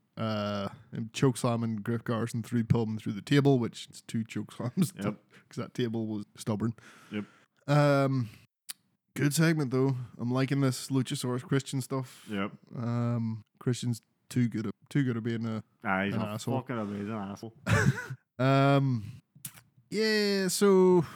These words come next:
Speaker 1: Jim Ross comes out,
Speaker 2: That's
Speaker 1: R two.
Speaker 2: right. R two.
Speaker 1: I'm guessing that's just standard now.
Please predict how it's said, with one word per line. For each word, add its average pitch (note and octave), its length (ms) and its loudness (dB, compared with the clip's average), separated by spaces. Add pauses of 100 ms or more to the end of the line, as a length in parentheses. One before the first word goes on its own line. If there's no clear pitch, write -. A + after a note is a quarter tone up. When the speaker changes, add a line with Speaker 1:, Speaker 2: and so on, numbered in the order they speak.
(260)
Speaker 1:
Jim D3 220 0
Ross C#3 240 4
comes C3+ 220 2
out, C3 180 4 (440)
Speaker 2:
That's B2+ 120 2
Speaker 1:
R A#2+ 60 6
two. A2 320 0 (160)
Speaker 2:
right. G#2+ 80 -10
R A2 120 -6
two. F#2 280 -10
Speaker 1:
I'm C#3+ 120 2
guessing G#3+ 280 4
that's C#3 180 4
just A#2+ 240 -4 (260)
standard D3 420 0
now. D#3+ 200 -2